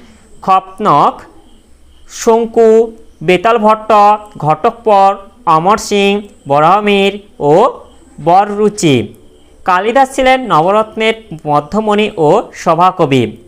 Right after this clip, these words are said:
এরপর হচ্ছে বিক্রম সৎ সম্বত প্রচলন। সম্রাট দ্বিতীয় চন্দ্রগুপ্ত আটান্ন খ্রিস্টাব্দে বিক্রম সম্বত নামে একটি গণনা অব্দে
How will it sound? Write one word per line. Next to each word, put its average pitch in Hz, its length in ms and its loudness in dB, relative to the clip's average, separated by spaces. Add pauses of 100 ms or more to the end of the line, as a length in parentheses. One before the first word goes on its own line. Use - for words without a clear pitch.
(120)
এরপর 165 280 -4
হচ্ছে 208 440 -2 (300)
বিক্রম 196 480 0 (200)
সৎ 214 400 0 (1120)
সম্বত 214 520 0
প্রচলন। 208 600 0 (1080)
সম্রাট 220 380 0
দ্বিতীয় 208 260 -2
চন্দ্রগুপ্ত 262 420 -4
আটান্ন 240 480 -2
খ্রিস্টাব্দে 202 600 -4
বিক্রম 175 460 -4
সম্বত 175 640 -2 (720)
নামে 156 440 -2
একটি 175 680 -4
গণনা 214 720 0
অব্দে 180 720 0